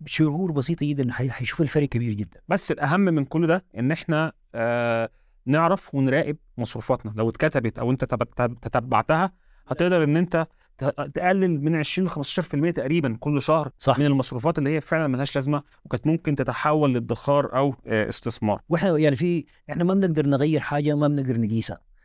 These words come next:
Speaker 1: يعني، يعني، you cannot change what you cannot measure. فلازم ال-، البداية إنك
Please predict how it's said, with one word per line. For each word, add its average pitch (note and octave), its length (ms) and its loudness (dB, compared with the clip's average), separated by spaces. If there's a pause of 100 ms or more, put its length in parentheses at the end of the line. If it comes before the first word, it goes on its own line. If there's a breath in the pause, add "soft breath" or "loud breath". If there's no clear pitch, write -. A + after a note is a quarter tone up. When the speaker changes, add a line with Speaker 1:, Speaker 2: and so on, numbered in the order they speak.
(200)
Speaker 1:
يعني، B2 340 2
يعني، B2 640 -6
you - 0 -
cannot D3+ 240 2
change D#3+ 280 0
what C3 160 2
you A#2 120 -2
cannot A#2+ 200 -2 (100)
measure. F#2+ 280 -8 (320)
فلازم D#3 420 2 (100)
ال-، B2 340 -2 (200)
البداية D3+ 560 2
إنك D3 560 -4